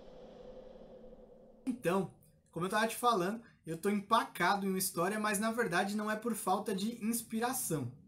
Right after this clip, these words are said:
Eu tô empacado porque eu não estou conseguindo tempo pra escrever. E aí já vem a primeira dica pra você,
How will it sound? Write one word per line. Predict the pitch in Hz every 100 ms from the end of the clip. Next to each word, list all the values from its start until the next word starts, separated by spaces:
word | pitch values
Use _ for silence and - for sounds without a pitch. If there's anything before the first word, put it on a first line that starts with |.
| - - - - -
Eu |
tô | 147
empacado | 180 196 202 185 160 165 - - -
porque | 190 196 196 196 226 - -
eu | 185 202
não | 190 226
estou | 247 220
conseguindo | 220 220 220 180 220 254 - -
tempo | 202 233 226 180
pra | 156 160
escrever. | 156 - 160 127 117 - - -
E | 160 240
aí | 202 226 - -
já | 170 226
vem | 185 208
a | 208
primeira | 202 190 294
dica | 214 170 - 131
pra | 170 175
você, | 185 294 - 185 196